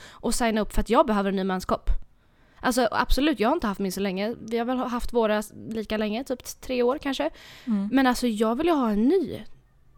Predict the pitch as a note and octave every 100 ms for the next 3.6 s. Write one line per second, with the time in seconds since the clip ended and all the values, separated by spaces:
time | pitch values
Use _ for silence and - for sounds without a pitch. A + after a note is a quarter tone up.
0 | - - - - B3 B3+ C#4+ - C#4 C#4
1 | C4+ - - C#4 F4+ G#4 G4 F#4 - -
2 | - - D#4+ G#4+ G4+ F4 A#3 A#3+ A#3 B3+
3 | - A3+ A#3 A3+ A3